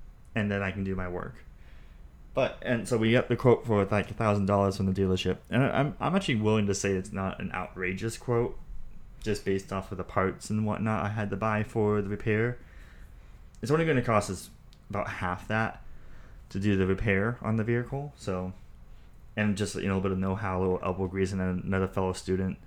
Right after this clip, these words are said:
uh, has volunteered to help me out for whatever I need. So I have a couple, I, I, as part of getting the stuff for the repair, I now have two new tools, <laughs> which is always fun. I, I actually really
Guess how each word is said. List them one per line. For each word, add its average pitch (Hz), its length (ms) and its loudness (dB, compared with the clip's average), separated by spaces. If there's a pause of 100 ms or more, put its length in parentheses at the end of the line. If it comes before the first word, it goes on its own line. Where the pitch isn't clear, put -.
(640)
uh, 92 200 -2
has 98 160 -2
volunteered 92 460 0
to 87 60 -2
help 101 220 -2
me 90 140 -2
out 90 320 -2 (100)
for - 120 -6
whatever 92 360 0
I 87 80 0
need. 95 320 2
So 92 260 -4 (960)
I 110 60 2
have 131 300 2
a 117 80 0
couple, - 260 -2
I, 113 180 4 (100)
I, 107 180 4 (560)
as 110 160 0
part 139 260 4
of 110 140 4
getting 110 400 4
the 92 60 -2
stuff - 340 -2
for 98 160 2
the 95 120 -4
repair, 90 540 -4 (520)
I 107 120 4
now 104 200 4
have 101 380 -4
two 123 240 2
new 113 220 4
tools, 95 680 0
<laughs> - 420 2
which 113 180 4
is 107 100 0
always 101 300 4
fun. 87 220 -4
I, 92 80 -4
I 101 180 0
actually 98 240 -4
really 95 380 -4